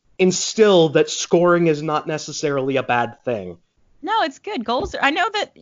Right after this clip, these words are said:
Speaker 2: some of the nerds will tell you that goals
Speaker 1: A-,
Speaker 2: aren't
Speaker 1: as,
Speaker 2: important.
Speaker 1: as many of those pocket protector wearers have told
Speaker 2: But they,
Speaker 1: me.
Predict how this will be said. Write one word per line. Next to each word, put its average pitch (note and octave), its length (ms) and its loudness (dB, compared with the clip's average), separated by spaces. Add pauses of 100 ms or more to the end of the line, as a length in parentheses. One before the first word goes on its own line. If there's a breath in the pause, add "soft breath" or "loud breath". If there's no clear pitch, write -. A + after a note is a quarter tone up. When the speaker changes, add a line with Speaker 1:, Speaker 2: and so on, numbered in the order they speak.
Speaker 2:
some F#4+ 200 -6
of F4 80 -6
the E4 60 -4
nerds D#4 340 -2
will B3+ 100 -10
tell D#4 220 -2
you F3 280 -2 (180)
that - 180 -20
goals A#3+ 260 0
Speaker 1:
A-, G#3+ 40 2
Speaker 2:
aren't D#3+ 180 4
Speaker 1:
as, E3 120 4
Speaker 2:
important. D3+ 320 -4 (580)
Speaker 1:
as C#3 160 -4
many G3+ 320 2
of G#3 160 4
those F#3+ 180 2 (100)
pocket G3+ 300 0
protector D3 440 0
wearers B2+ 480 2
have C#3 200 0
told E3 260 2
Speaker 2:
But - 100 2
they, - 60 -6
Speaker 1:
me. - 180 -10